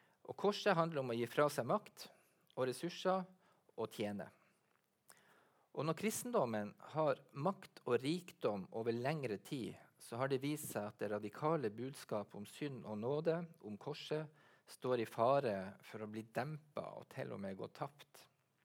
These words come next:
Eh, da blir kristendommen omdannet til en hyggelig og ufarlig religion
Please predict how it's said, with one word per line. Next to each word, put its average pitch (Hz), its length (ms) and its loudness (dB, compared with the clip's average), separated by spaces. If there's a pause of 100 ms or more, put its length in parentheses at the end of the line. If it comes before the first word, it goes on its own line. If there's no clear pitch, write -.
(1500)
Eh, 104 460 2
da 135 160 6
blir 180 160 4
kristendommen 170 560 2
omdannet 135 480 2
til 113 80 0
en 107 100 -8
hyggelig 147 400 -2
og 104 200 0
ufarlig 110 340 -2
religion 135 400 -2